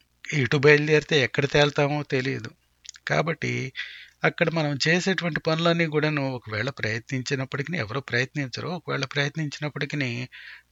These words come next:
trial and error మెథడ్‌లో ఏమైనా చేస్తే చేయాలి.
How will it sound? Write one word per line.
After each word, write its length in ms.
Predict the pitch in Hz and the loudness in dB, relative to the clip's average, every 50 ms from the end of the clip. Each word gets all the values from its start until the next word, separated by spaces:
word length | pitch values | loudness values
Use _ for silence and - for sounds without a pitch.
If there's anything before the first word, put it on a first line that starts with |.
| _ - | _ 4
trial 260 | 160 175 175 190 202 202 196 190 | 6 8 8 8 8 6 6 4
and 80 | 180 | 6
error 340 | 175 170 165 156 156 147 147 | 6 8 8 8 6 4 4
మెథడ్‌లో 760 | 151 147 135 - - 135 131 143 160 165 160 139 131 139 151 156 | 2 0 0 2 2 0 2 6 6 6 8 6 6 4 2 2
ఏమైనా 320 | 151 139 131 127 127 127 123 - 127 | 2 2 0 -2 -2 -4 -4 -4 -4
చేస్తే 360 | 123 110 - - 131 110 123 - - | -4 -4 -4 -4 -4 -4 -4 -4 -4
చేయాలి. 440 | 113 107 107 107 110 107 95 92 | -4 -4 -4 -4 -4 -4 -6 -8